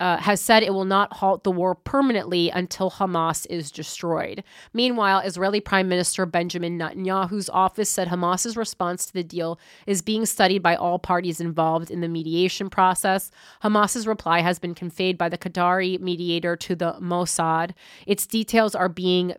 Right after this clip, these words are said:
thoroughly evaluated by the officials involved in the negotiations, a statement from Israel's foreign intelligence agency, the Mossad, um,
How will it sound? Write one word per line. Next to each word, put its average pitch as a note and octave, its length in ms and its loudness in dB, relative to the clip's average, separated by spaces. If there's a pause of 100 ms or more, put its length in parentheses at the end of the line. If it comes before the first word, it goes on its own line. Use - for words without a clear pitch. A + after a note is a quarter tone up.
(100)
thoroughly A3+ 460 0
evaluated E3+ 560 2
by E3 140 2
the E3 80 0
officials G3 500 -2
involved E3 420 0
in E3+ 60 -2
the E3 80 -2
negotiations, F#3+ 920 -4
a F3+ 40 -6
statement F#3+ 520 -2
from F#3+ 160 -2
Israel's E3 500 -2 (320)
foreign G#3 320 2
intelligence F3 800 -2
agency, E3 640 -4
the F3 160 -2
Mossad, E3 640 0 (300)
um, E3+ 420 0